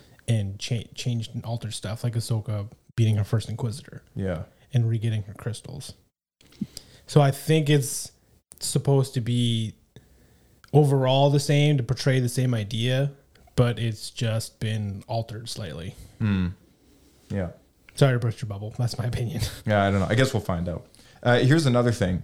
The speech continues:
Speaker 2: is in this episode, we get a hologram that was designed just for Sabine. And it's audio from Ezra that we, we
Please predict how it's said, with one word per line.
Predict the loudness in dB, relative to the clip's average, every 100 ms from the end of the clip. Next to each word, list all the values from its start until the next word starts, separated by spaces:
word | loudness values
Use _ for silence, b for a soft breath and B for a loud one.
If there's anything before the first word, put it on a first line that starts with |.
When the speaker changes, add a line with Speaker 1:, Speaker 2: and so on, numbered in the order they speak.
| -6
Speaker 2:
is | 0 0 2
in | 2 2
this | 2 0
episode, | -2 0 0
we | 0
get | 0 0
a | 0
hologram | -2 -2 0 2 2 2 0
that | -2
was | -4
designed | -4 -4 0 0 2 0 -2
just | -4 0 0 -2
for | -6
Sabine. | -4 -4 -4 -6 -14 _ _ _ _ -2
And | 2 4
it's | 2 0 -2
audio | 0 2 2 0
from | 0 -2
Ezra | 0 0 -2 -2
that | -2
we, | -4 -6 -10
we | -8 -4 -2 -2